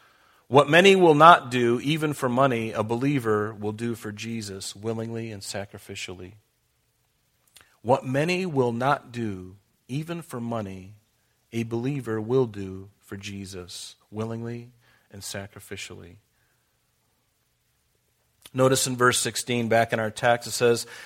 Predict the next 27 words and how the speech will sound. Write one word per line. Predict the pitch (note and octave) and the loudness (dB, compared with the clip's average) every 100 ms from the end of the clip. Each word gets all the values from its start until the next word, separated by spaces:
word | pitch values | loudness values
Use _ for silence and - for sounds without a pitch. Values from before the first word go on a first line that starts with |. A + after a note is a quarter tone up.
| - - | -12 -2
Jesus | D#3 D3+ C#3+ | 2 2 6
says, | D#3+ C#3+ | 6 8
"And | C#3 | 8
I | |
will | D#3+ D3 | 10 8
pray | - D#3+ | 6 6
the | C#3+ | 6
Father, | C3 C#3+ D3+ D#3 C3 | 4 10 10 12 8
and | A#2+ | 2
he | D#3+ | 2
will | D#3 C#3+ | 2 4
give | D3 D3+ | 2 4
you | D#3 | 4
another | C#3 C#3 C#3 | 4 6 6
helper, | B2+ D3 D#3+ - A#2 | 4 4 4 2 2
that | A2 A2 | 2 0
he | D3 | 0
may | C#3+ C3+ | 2 4
abide | B2+ C3+ C#3+ C#3 | 4 6 6 6
with | B2+ | 0
you | C3+ | -4
forever." | B2 C3 C3 C3+ A#2+ - - - | -4 4 4 6 2 0 -12 -2
This | D#3 D3+ D3 | 2 2 4
word | E3 F3 D3+ | 8 8 8
helper | - F3 F3+ C3+ C3 | 8 8 8 4 4
or | C#3+ C#3 | 6 4
comforter | - F3 F3 C#3+ B2+ A#2+ | 4 4 4 2 2 2